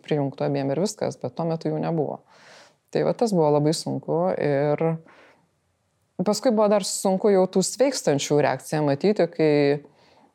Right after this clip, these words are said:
jie ten jau juos pastatė ant tų kojų. Ir jie sugebėdavo apibaubti, e, žmonės, kurie jais rūpinosi, nes,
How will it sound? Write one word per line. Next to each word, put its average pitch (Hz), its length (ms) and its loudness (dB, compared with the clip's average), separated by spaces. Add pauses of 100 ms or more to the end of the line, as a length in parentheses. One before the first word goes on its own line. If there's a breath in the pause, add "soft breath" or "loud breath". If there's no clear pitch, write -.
(100)
jie 156 240 0
ten 139 240 0 (400)
jau 185 240 2
juos 151 380 -2 (100)
pastatė 147 540 -2
ant 139 180 -4
tų 151 160 -2
kojų. 156 440 2 (520 soft breath)
Ir 156 180 2
jie 160 80 2
sugebėdavo 147 840 -2 (140)
apibaubti, 143 800 -2
e, - 360 -12 (200)
žmonės, 165 560 -2
kurie 139 320 -2
jais 143 480 -2
rūpinosi, 160 560 -2
nes, 143 300 -4